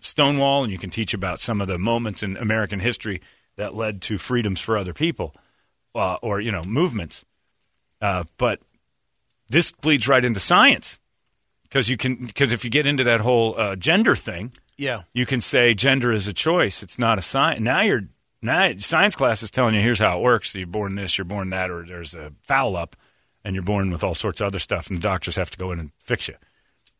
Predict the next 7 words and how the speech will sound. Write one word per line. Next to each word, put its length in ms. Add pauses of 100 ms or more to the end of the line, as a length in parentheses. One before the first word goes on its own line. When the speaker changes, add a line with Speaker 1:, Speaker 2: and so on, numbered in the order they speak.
(120)
Speaker 1:
Now 200
they're 120
saying, 420
"Oh, 180
gender 400
isn't, 320 (100)
uh, 340